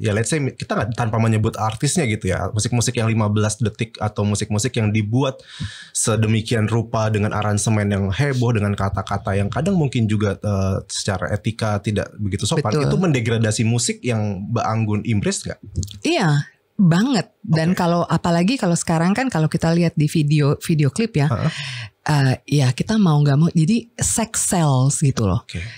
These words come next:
Speaker 2: Jadi sekarang, ya kalau kamu nggak, pokoknya penyanyi itu harus cantik, penyanyi itu harus seksi, penyanyi itu harus keren. Kalau nggak, nggak, nggak, nggak akan punya fans. Makanya kan maksudnya, lah musiknya tuh jadi gimana?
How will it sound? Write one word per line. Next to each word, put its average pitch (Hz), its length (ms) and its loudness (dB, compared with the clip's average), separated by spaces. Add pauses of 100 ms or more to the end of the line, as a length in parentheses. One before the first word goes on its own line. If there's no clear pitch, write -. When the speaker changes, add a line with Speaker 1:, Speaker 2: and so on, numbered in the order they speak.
Speaker 2:
Jadi 214 400 0
sekarang, 220 720 -2 (1200)
ya 185 180 2
kalau 170 220 2
kamu 180 460 6
nggak, 151 560 4 (500)
pokoknya 202 320 2
penyanyi 196 380 4
itu 226 100 -2
harus 175 220 4
cantik, 160 560 0
penyanyi 180 260 4
itu 196 120 0
harus 180 220 4
seksi, - 680 -2
penyanyi 180 340 4
itu 220 120 -2
harus 165 320 2
keren. 147 580 2 (240)
Kalau 202 240 2
nggak, 196 240 4
nggak, 185 200 2 (120)
nggak, 165 280 4
nggak 156 220 2
akan 175 200 2
punya 165 260 4
fans. 147 420 0 (280)
Makanya 339 360 -4
kan 339 100 -2
maksudnya, 359 340 -4 (240)
lah 196 160 4
musiknya 247 420 2
tuh 370 160 0
jadi 240 220 2
gimana? 190 640 4